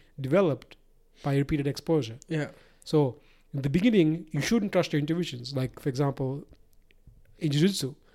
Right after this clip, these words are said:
Speaker 1: your beginning intu-, intuitions are fucking shit.
Speaker 2: Uh,
Speaker 1: <laughs> I
Speaker 2: yeah,
Speaker 1: think,
Speaker 2: yeah.
Speaker 1: right?
Speaker 2: I
Speaker 1: So w-, w-, in, in, maybe there's something more intuition, intuition than, than,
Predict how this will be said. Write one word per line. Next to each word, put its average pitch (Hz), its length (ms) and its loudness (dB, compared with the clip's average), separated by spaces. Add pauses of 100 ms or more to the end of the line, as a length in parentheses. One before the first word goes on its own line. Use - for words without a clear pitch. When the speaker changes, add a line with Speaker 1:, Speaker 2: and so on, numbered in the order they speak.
(240)
Speaker 1:
your 151 240 4
beginning 185 420 4
intu-, 170 140 0
intuitions 165 360 0
are 147 40 2
fucking 156 260 -4
shit. - 360 -2 (720)
Speaker 2:
Uh, - 240 4
Speaker 1:
<laughs> 185 100 -6
I 254 200 12
Speaker 2:
yeah, 185 420 2
Speaker 1:
think, 190 240 -6
Speaker 2:
yeah. 170 160 4
Speaker 1:
right? - 120 -2 (220)
Speaker 2:
I - 40 0
Speaker 1:
So 196 480 6
w-, 190 180 -2
w-, - 280 -12
in, 202 120 -10
in, - 220 -16
maybe 202 240 0
there's 208 100 -2
something 185 260 2
more 170 160 4
intuition, 156 540 0
intuition 143 640 -4
than, 135 340 -8
than, 127 280 -10